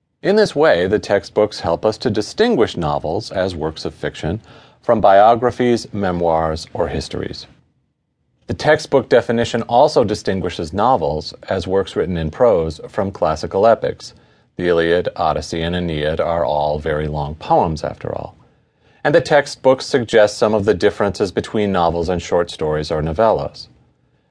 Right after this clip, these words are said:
Because the novel is a long form, it can cover a period of years, following characters through a very long course of development. Similarly, because the reading time of a novel may be far longer than the running time of most plays or movies,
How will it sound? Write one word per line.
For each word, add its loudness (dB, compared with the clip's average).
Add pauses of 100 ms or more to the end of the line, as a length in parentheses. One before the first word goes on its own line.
(180)
Because 4
the 4
novel 4
is -4
a -2
long 4
form, -8 (460)
it 0
can -2
cover 2
a 4
period 0
of -2
years, -4 (240)
following 4
characters -2
through -2
a -2
very -6
long -4
course -8
of -4
development. 2 (840)
Similarly, 4
because 2
the 4
reading 2
time 0
of 2
a 4
novel 2
may 0
be -2
far 4
longer 4
than 0
the -2
running 2
time 0
of 0
most 0
plays 4
or 0
movies, 0